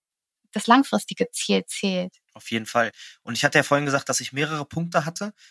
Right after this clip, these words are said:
Speaker 2: Und zwei sind mir noch ganz besonders wichtig. Denn der eine Punkt ist, das habt ihr wahrscheinlich auch schon häufiger gehört,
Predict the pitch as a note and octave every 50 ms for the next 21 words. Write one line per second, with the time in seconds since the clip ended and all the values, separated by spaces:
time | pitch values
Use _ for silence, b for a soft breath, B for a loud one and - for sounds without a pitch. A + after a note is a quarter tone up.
0 | b b - A#2 - - - C#3+ D3 D3 D#3 C#3+ C#3 C#3 B2 - - C3 C3 -
1 | - A#2+ A#2 B2+ D3 D3+ D#3+ D3+ - - - B2+ C3 D3+ - - - G#3 - -
2 | b b b b b _ - B2 B2 B2 - G#2+ C#3 E3 E3 E3+ - F3 F3 F3
3 | E3+ E3 E3+ - B2+ - - C3 - C#3+ C3 C3 B2 - C3+ C3 C3 - - B2+
4 | C3 - - C3 G#2+ B2+ B2+ B2 - B2+ A#2+ A#2+ G#2+ G#2+ G#2+ B2 C#3 E3 -